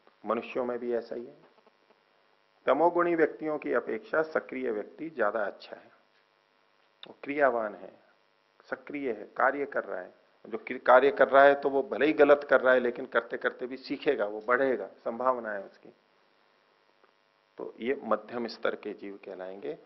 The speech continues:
तो प्राणियों में, अन्य भिन्न भिन्न शरीरों में भी ऐसे ही देख सकते हैं, सात्विक, राजसिक, तामसिक।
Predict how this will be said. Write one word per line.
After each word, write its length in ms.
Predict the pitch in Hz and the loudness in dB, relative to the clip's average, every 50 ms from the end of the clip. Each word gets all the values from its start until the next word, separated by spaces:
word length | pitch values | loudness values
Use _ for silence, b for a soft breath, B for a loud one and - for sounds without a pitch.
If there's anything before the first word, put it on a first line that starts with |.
| b b b b b _ | b b b b b _
तो 400 | 120 113 107 107 110 - - - - | -6 -4 -4 -4 -4 -8 -10 -6 -2
प्राणियों 400 | - 101 104 117 123 135 147 151 | 0 0 0 0 -2 -4 -4 -2
में, 220 | 147 156 160 165 | -2 -2 -2 -2
अन्य 280 | - 131 123 131 139 139 | -2 -4 -2 -2 -4 -2
भिन्न 220 | 120 117 113 135 | -2 -2 -2 -2
भिन्न 200 | 127 127 135 135 | -2 -4 -4 -4
शरीरों 420 | 131 - - - 117 120 131 131 135 | -2 -2 -2 0 0 0 0 2 2
में 160 | 139 143 147 | 2 0 0
भी 140 | 160 156 151 | -2 0 0
ऐसे 220 | 131 120 - 156 | -2 0 0 -2
ही 60 | 147 | 0
देख 220 | 139 - 147 139 - | 4 4 4 4 4
सकते 340 | - 147 - - - 151 | 2 0 0 0 -4 -4
हैं, 100 | 156 160 | -4 -4
सात्विक, 500 | 156 - - 117 - - - 143 131 - | -2 0 2 2 2 0 -2 -6 -4 0
राजसिक, 420 | 120 123 120 120 - - 131 120 - | 2 2 2 2 0 -4 -6 -6 -2
तामसिक। 480 | - 127 120 120 110 - - 156 - | -2 -2 -2 -2 -6 -8 -12 -12 -12